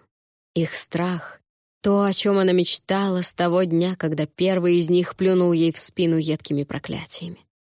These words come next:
Викар, единственный, кого не коснулось слова, попятился. «Что происходит?»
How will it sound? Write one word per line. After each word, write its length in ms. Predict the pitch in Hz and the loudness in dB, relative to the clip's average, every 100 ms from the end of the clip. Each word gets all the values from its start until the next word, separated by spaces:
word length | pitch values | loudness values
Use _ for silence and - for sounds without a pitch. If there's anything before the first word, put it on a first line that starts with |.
| _ _ _ _ _ _ _ _ 175 | _ _ _ _ _ _ _ _ -6
Викар, 480 | 175 - 190 190 - - | -6 -2 -2 -2 -6 -6
единственный, 680 | 185 175 202 196 - 156 151 | -2 2 2 0 0 -2 0
кого 200 | 151 147 | 0 0
не 100 | 151 | 0
коснулось 480 | 160 - 170 160 - | 0 0 0 2 0
слова, 440 | - 175 180 175 | 0 -2 -2 -6
попятился. 760 | - 160 - 160 - 151 - 180 - _ _ _ _ _ _ _ _ _ | -8 -8 -8 -8 -6 -4 -4 -6 -12 _ _ _ _ _ _ _ _ _
«Что 320 | - - 180 | -10 -10 -10
происходит?» 800 | - 127 165 - 180 165 - - | -10 -6 -4 -2 -2 -4 -8 -14